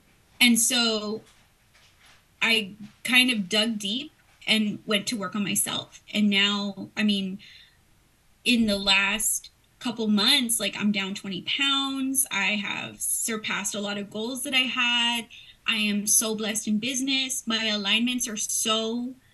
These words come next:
um, crystal clear as far as what I want and where I'm going,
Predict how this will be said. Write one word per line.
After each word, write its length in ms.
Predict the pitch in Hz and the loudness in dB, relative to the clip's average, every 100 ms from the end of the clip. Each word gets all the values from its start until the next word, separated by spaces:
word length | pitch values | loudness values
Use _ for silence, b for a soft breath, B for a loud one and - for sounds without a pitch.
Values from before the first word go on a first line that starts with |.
| b b b - | b b b -6
um, 420 | 220 214 202 180 - _ _ | 0 2 0 -4 -10 _ _
crystal 400 | - - - 240 | -8 -2 -2 -2
clear 320 | - 240 254 | -2 0 0
as 120 | 220 | -2
far 200 | - 226 | -6 -6
as 120 | 214 202 | -6 -6
what 180 | 208 | -4
I 100 | 208 | -4
want 320 | 190 190 220 254 | -4 -4 -4 -4
and 100 | 208 | -4
where 80 | |
I'm 140 | 196 196 | -4 -6
going, 560 | 185 202 233 277 294 | -8 -6 -4 -2 -4